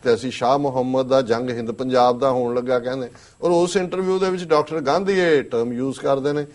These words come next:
ਜੰਗ ਹਿੰਦ ਪੰਜਾਬ ਦਾ ਹੋਣ ਲੱਗਾ, ਕਿ ਇੱਕ ਪਾਸੇ ਇੰਡੀਅਨ ਸਟੇਟ ਵਾਲੇ ਲੋਕ ਨੇ ਜਿਹੜੇ ਕੰਟਰੋਲ ਕਰਨਾ ਚਾਹੁੰਦੇ ਨੇ, ਇੱਧਰ ਪੰਜਾਬ ਦੀ ਗੱਲ ਹੈ।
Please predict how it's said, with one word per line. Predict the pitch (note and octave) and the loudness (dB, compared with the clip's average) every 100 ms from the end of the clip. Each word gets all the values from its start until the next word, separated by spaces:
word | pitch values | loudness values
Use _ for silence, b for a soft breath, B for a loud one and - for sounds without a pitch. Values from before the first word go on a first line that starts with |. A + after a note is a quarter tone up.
| B B - | B B -4
ਜੰਗ | G#2 B2 C3 | 0 2 0
ਹਿੰਦ | A#2 A2+ | -4 -6
ਪੰਜਾਬ | A2+ C3 B2+ B2 A#2+ | -4 0 4 4 4
ਦਾ | C3 | 2
ਹੋਣ | B2+ A#2 A#2+ | 0 -2 -2
ਲੱਗਾ, | A#2+ A2 A#2 _ - | -2 -4 -10 _ -6
ਕਿ | A#2+ | -4
ਇੱਕ | B2 | -4
ਪਾਸੇ | - C3 B2 C3+ C3 A#2 b b b B2 | 2 2 4 2 0 -2 b b b -6
ਇੰਡੀਅਨ | B2 C3+ C#3+ | 0 0 0
ਸਟੇਟ | C#3 D#3 D3 D3 D3 - | -2 2 4 4 -4 0
ਵਾਲੇ | C#3+ C3+ C#3 C#3+ D3+ | 2 6 6 6 6
ਲੋਕ | C3 D3 F3 | 4 2 0
ਨੇ | E3+ A#2 | -2 -2
ਜਿਹੜੇ | G2 C3 | -2 -4
ਕੰਟਰੋਲ | C3 A#2+ A#2 A#2 B2+ | -4 -6 -6 -4 -2
ਕਰਨਾ | C3 C#3 C#3+ | -4 -2 -2
ਚਾਹੁੰਦੇ | C#3 D3 D#3 | -2 0 0
ਨੇ, | D#3 C#3 | 0 0
ਇੱਧਰ | C#3 C3+ | 0 -2
ਪੰਜਾਬ | A#2 G#2 F#2+ F#2+ | -4 -4 -4 -4
ਦੀ | G#2 G#2+ | -10 -8
ਗੱਲ | G#2 | -8
ਹੈ। | G#2 | -8